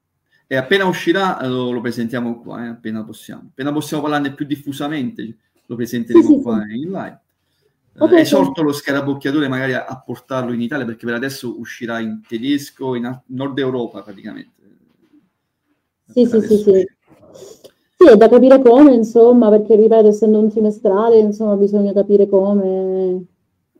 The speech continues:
Speaker 1: Vedremo, vedremo. Qualche, qualche idea ci verrà.
Speaker 2: Piccoli passi, piccoli
Speaker 1: Quindi in
Speaker 2: passi,
Speaker 1: bocca al lupo comunque per
Speaker 2: grandi.
Speaker 1: l'uscita del tuo fumetto.
Speaker 2: Sì, grazie.
Speaker 1: E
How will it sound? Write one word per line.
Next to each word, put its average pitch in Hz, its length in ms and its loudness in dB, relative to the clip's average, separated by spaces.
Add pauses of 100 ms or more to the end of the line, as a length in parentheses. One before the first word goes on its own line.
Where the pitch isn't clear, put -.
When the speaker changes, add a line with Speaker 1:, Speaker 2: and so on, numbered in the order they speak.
(320)
Speaker 1:
Vedremo, 113 440 -6
vedremo. 117 400 -10
Qualche, 135 380 -6
qualche 139 260 -6
idea 147 180 -2
ci - 180 0
verrà. 120 260 0
Speaker 2:
Piccoli 247 180 2
passi, 226 640 -4
piccoli 233 360 2
Speaker 1:
Quindi 208 200 2
in 156 40 -2
Speaker 2:
passi, 202 100 2
Speaker 1:
bocca 202 140 0
al 175 60 2
lupo 165 140 2
comunque - 220 2
per 131 100 4
Speaker 2:
grandi. 131 80 0
Speaker 1:
l'uscita 131 240 -8
del 127 120 -6
tuo 180 100 -10
fumetto. 123 640 -12 (640)
Speaker 2:
Sì, 110 100 -2
grazie. - 400 -4
Speaker 1:
E - 40 -18